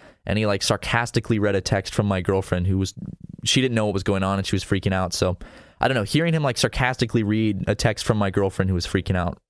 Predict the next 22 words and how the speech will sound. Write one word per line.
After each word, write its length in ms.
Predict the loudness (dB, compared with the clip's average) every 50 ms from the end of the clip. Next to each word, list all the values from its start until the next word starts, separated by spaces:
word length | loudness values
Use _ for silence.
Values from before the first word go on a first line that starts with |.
| _ -4
really 200 | -2 0 2 2
upset 300 | 0 0 0 0 0 0
me. 180 | 0 0 -2 -2 -4 _ _ -20 -20 _ _ _ -6
And 140 | -4 -2 0
then 120 | 0 0
he 100 | 0 0
was 120 | 0 0
just 360 | 0 -2 -2 -4 -6 -10 -6 -4
going 200 | -2 -2 -2 -2
through, 280 | -2 -2 0 0 2 2
and 100 | 0 0
he, 100 | -2 -4 -6 -12 -20 -20 -20 -8 -4
and 80 | -2 0
he 60 | 2
read 140 | 2 2 2
a 40 | 0
text 260 | 0 0 0 0 0
from 140 | 0 0 2
Brent, 300 | 2 2 2 0 0 -2
and 80 | -2 0
he 40 | 2
goes, 280 | 2 2 0 0 -4